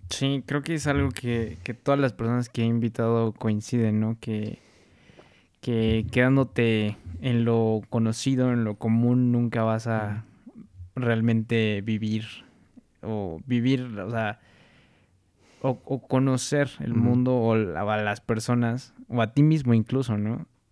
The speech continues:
Speaker 1: Estando donde estás, ¿no? Entonces, siempre es como la invitación a, a intentar cosas diferentes, a,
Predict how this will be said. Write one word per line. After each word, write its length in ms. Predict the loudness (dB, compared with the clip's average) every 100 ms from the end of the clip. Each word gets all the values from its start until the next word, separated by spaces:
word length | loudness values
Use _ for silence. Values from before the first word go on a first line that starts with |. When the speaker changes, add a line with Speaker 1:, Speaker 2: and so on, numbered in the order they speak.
| _ _ -8
Speaker 1:
Estando 680 | -6 -4 -2 0 2 0 0
donde 260 | -2 -4
estás, 340 | -4 -4 -4 -4
¿no? 120 | -4
Entonces, 380 | -4 -4 -6 -2
siempre 480 | 0 2 2 0 -4 -20 _ _ _ _ -6
es 220 | -6 -4
como 320 | 0 2 4
la 80 | 4
invitación 640 | 2 -2 -4 -2 2 2
a, 220 | 2 0
a 60 | -2
intentar 400 | -2 -2 -2 -2
cosas 160 | -2 -4
diferentes, 640 | -4 -4 -4 -4 -6 -8
a, 220 | -8 -8